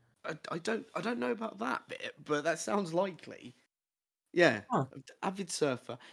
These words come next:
Speaker 1: Worked as an apothecary.
Speaker 2: Huh.
Speaker 1: Before she started writing novels.
Speaker 2: I, I
Speaker 1: Oh.
Speaker 2: kind of assumed that she was, like, um, too upper class to work for some reason.
Speaker 1: I,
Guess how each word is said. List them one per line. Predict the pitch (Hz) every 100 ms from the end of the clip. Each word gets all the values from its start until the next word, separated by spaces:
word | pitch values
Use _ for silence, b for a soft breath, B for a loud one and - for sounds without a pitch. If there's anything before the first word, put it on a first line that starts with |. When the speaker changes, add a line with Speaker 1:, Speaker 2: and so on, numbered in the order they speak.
| _ -
Speaker 1:
Worked | 196 - 202
as | 196
an |
apothecary. | 190 - - 151 - - - 113 196 _ _ _ _ _ _ _ _ _ _ _ _ -
Speaker 2:
Huh. | 302 151 -
Speaker 1:
Before | 131 - 147
she | -
started | - 147 139
writing | 135 139 143
novels. | 151 143 - - - - _ _ _ b b
Speaker 2:
I, | -
I | 339 -
Speaker 1:
Oh. | 247
Speaker 2:
kind | -
of | 320
assumed | 269 233 196
that | 147
she | -
was, | 175 160 -
like, | 143 143 139
um, | 135 131 131 - _ b b b b -
too | - 160 147 139
upper | 135 135
class | 156 202 220
to | -
work | 104 - - - - -
for | -
some | - 120
reason. | 113 - 123 131 _ _ _ -
Speaker 1:
I, | 160